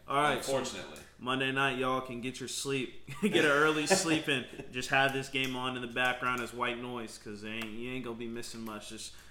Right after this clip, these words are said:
Speaker 1: you know, Tuesday before you go to work, watch some little highlights of Russ, and you'll be straight.
Speaker 2: Yeah, not much there on that game. So that concludes the first weekend of N F L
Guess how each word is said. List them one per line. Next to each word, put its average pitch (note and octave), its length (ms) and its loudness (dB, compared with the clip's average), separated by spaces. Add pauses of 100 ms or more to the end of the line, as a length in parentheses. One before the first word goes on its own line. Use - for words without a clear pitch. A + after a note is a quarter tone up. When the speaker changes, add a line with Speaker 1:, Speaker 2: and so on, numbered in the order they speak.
(240)
Speaker 1:
you A2+ 140 -4
know, G#2+ 200 -2
Tuesday B2 440 -2
before A#2+ 320 -6
you A#2 80 -6
go A#2+ 100 -2
to A#2 80 0
work, A#2+ 340 -2
watch G#2+ 280 -2
some A2+ 180 -8
little A2 160 -4
highlights A2 460 -4
of G2+ 120 -12
Russ, G#2 340 -4
and G2+ 60 -12
you'll G2 140 -12
be F#2+ 100 -14
straight. F#2+ 440 -8 (520)
Speaker 2:
Yeah, - 540 -4 (640)
not G#2 340 -4
much A2 400 -6
there G2 320 -6
on F#2 160 -10
that F#2 300 -12
game. F2+ 380 -12 (1160)
So - 140 -4
that D3+ 240 2
concludes D3+ 760 -2
the A2+ 120 -2
first C3+ 480 0
weekend G#2+ 840 -6
of G2 380 -8 (1200)
N A#2+ 140 -4
F B2 180 -4
L A#2 220 -2